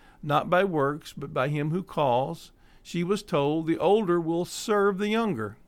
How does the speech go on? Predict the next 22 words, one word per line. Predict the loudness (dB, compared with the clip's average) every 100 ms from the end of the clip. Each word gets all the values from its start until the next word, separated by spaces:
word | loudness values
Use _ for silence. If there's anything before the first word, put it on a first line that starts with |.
| _ -20 -18 -6
Just | -4 -4 -6
at | -6
it, | -6 -8 -10
as | -4 -4 -2
it | -6
is | -6
written, | -4 0 0 0 -8 -8 -16 -20 -20 -10
'Jacob | -2 -2 0 -4
I | -2 0
loved, | 2 4 4 2 -6 -16
but | -16 -10 -10 -8
Esau | -10 -8 -6 -6 -6
I | -8
hated.' | -8 -6 -4 -6 -10 -18 -20 _ -20 _
What | 0 2
then | 0 0
shall | 2 2 4
we | 0
say? | 0 -2 -2 -6 -10
Is | -8 -4
God | 2 2 2
unjust? | -2 0 2 2 -2 -12 -20